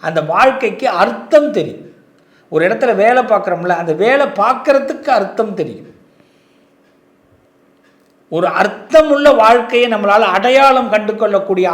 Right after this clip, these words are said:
அற்புதமான நேரம் இந்த துலா ராசிக்கு. நம்ம மே-, நம்மள ஒரு அடையாளம், ஃபோக்கஸ், எல்லா மீடியாவும் நம்மளை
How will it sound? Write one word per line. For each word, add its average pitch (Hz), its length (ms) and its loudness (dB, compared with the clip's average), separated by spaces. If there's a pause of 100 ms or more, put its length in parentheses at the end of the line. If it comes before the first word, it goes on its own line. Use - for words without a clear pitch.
அற்புதமான 262 760 2
நேரம் 202 400 0 (540)
இந்த 190 160 -4
துலா 131 420 -4
ராசிக்கு. - 420 -16 (160)
நம்ம 214 280 2
மே-, 226 220 2
நம்மள 233 200 0 (100)
ஒரு 220 140 2
அடையாளம், 202 400 0
ஃபோக்கஸ், 233 380 0 (420)
எல்லா 254 420 2 (1000)
மீடியாவும் 269 560 2
நம்மளை 277 220 4